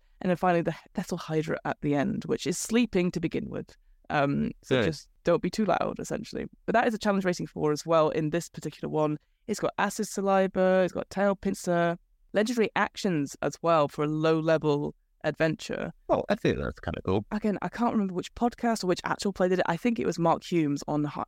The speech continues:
Speaker 1: uh, High Rollers who was like, "I wanna make boss fights more tense, so they will have, like, boss actions as well," which are, like, legendary actions,
Speaker 2: Mm.
Speaker 1: but they only get, like, one per round. So, so
Speaker 2: Yeah.
Speaker 1: they could just interrupt that initiative order just to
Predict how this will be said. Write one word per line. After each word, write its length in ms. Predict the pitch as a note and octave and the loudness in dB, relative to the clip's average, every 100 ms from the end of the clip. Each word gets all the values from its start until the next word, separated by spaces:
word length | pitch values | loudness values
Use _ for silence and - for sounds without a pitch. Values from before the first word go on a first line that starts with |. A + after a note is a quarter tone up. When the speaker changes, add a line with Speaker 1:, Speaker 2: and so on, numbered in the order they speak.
| - | -4
Speaker 1:
uh, 120 | D3+ | -4
High 140 | D3+ | -2
Rollers 260 | D3+ D3+ C#3 | 2 2 0
who 80 | D#3 | -2
was 100 | D3 | -2
like, 220 | D3 - _ _ _ _ | -2 -2 _ _ _ _
"I 100 | F#3 | 2
wanna 200 | G3 A3 | 4 4
make 160 | G3 D#3 | 2 2
boss 220 | F3+ - | 0 0
fights 340 | - D3+ - | 0 -2 0
more 420 | E3 D#3 C#3+ C#3+ - | 0 2 2 0 -4
tense, 240 | - F#3 G3+ | -4 -4 -2
so 80 | E3+ | 0
they 100 | D#3+ | 2
will 100 | D#3 | 2
have, 260 | D#3 D3+ | 2 2
like, 280 | D3+ C#3+ - _ _ | 2 -2 -4 _ _
boss 240 | - E3 - | 0 0 0
actions 640 | - - - - - - | -2 -4 -6 -6 -6 -6
as 160 | D3+ D#3+ | -4 0
well," 160 | C#3+ | 0
which 160 | B2 D3+ | 2 0
are, 80 | D#3+ | 2
like, 160 | F3 | 2
legendary 320 | F#3+ G3 E3 | 2 0 2
actions, 160 | C#3+ G#2+ | 2 2
Speaker 2:
Mm. 40 | |
Speaker 1:
but 40 | D3 | 2
they 80 | D#3+ | 2
only 120 | D3+ | 2
get, 120 | - | 0
like, 140 | C3+ | -2
one 500 | D#3+ D#3 D#3 C#3 C3+ - _ _ | -6 0 0 2 -2 -6 _ _
per 380 | - D3+ C3+ B2 - | -6 -2 0 0 -2
round. 440 | D3 B2 - C#3 | 0 2 0 -4
So, 100 | - - | -4 -4
so 100 | D3 | 2
Speaker 2:
Yeah. 60 | G#2+ | 2
Speaker 1:
they 80 | - | 2
could 200 | - C3 | -2 -6
just 200 | C3+ - | -6 -4
interrupt 400 | E3+ - D3+ - | -2 0 -2 -2
that 180 | C#3 C#3+ | -2 -2
initiative 320 | D3 - - | -4 -6 -6
order 240 | C3+ B2+ | -4 -4
just 200 | A#2 D3 | -4 -4
to 180 | - D3 | -2 -2